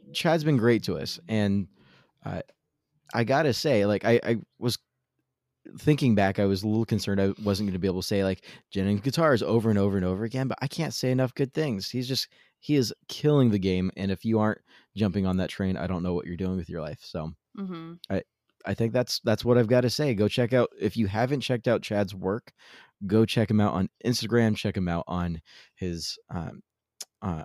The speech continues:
Speaker 1: on his website, and just scroll through, see what he's got. His prices are ridiculously competitive,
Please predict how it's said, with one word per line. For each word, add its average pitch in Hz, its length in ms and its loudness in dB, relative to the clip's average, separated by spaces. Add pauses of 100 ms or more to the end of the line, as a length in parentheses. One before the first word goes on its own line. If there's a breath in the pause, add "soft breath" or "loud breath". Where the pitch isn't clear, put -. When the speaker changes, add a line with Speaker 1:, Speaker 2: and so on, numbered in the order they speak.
Speaker 1:
on 95 200 -4
his 87 100 -4
website, 117 560 2
and 98 80 -2
just 101 320 -4
scroll - 340 0
through, 127 260 0
see 113 180 0
what 104 100 2
he's 95 160 0
got. 98 180 -2
His 92 160 -6
prices 101 400 -2
are 95 140 -2
ridiculously 104 800 -6
competitive, 85 640 -8